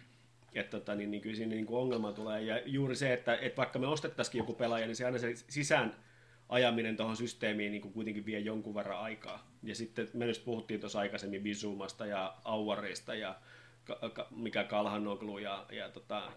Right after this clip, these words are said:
näit-, näit-, niin kuin, mitä on, niin kuin, huhuiltu, mut sehän ei, ei, niin kuin, perustu mihinkään siihen, et, et kukaan olisi kuullut,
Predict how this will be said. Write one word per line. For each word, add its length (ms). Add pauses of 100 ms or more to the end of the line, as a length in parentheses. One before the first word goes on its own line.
(120)
näit-, 300
näit-, 340
niin 140
kuin, 100
mitä 200
on, 80
niin 100
kuin, 160 (140)
huhuiltu, 640 (100)
mut 200
sehän 240
ei, 140 (160)
ei, 160
niin 100
kuin, 80
perustu 320
mihinkään 500
siihen, 320 (100)
et, 160
et 140
kukaan 300
olisi 200
kuullut, 600